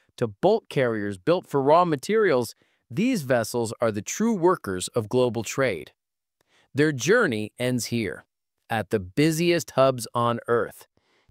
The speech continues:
Teams of tugboats move in formation, steering the steel giant into position with slow, perfect control.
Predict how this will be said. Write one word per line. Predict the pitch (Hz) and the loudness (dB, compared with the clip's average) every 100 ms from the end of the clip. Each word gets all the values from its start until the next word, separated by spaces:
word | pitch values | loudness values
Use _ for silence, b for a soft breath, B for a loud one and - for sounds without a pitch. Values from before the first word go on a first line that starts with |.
| - | -4
Teams | 185 196 190 139 | 0 2 2 0
of | 120 | -4
tugboats | - 180 147 117 101 - | 2 2 2 0 -2 -4
move | 120 135 170 151 | 0 4 4 2
in | 135 123 | -4 -2
formation, | 139 131 127 139 143 - 73 _ _ _ | 0 0 2 -2 -2 -8 -14 _ _ _
steering | - - - 175 196 196 | -16 -10 0 2 2 2
the | 147 | 0
steel | - - 170 165 | -4 -4 -2 -2
giant | 127 147 180 147 139 | 0 0 0 0 -2
into | 131 | -2
position | 110 131 127 175 - 143 139 | -2 -2 0 -2 -2 -4 -4
with | 101 - | -6 -8
slow, | - 139 151 170 180 165 _ _ _ | -12 -2 2 4 2 -4 _ _ _
perfect | - 180 - 180 - - | -2 -2 0 -6 -8 -8
control. | 151 131 - 101 73 - | -6 -6 -2 -2 -4 -10